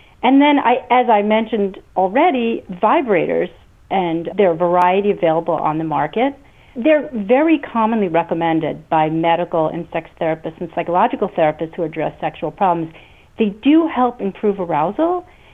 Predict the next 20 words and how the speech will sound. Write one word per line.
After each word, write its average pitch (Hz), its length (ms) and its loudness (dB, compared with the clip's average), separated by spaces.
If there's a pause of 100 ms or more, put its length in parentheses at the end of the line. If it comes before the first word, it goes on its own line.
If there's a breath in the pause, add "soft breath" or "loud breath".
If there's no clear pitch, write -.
(120 soft breath)
and 220 180 -2
can 240 140 0
be 220 80 -2
incorporated 202 920 -2
into 190 540 -2 (140)
self-stimulation 165 920 -2
as - 160 -6
well 156 160 -4
as 139 140 -10
partnered - 440 -12
sex. - 320 -8 (760)
Sometimes, 302 440 0
lastly, 214 560 0
dilators, 311 760 0
they're 208 180 0
more 208 160 2
of 190 60 -6
a 180 60 0
medical 190 460 0
recommendation. 156 720 -4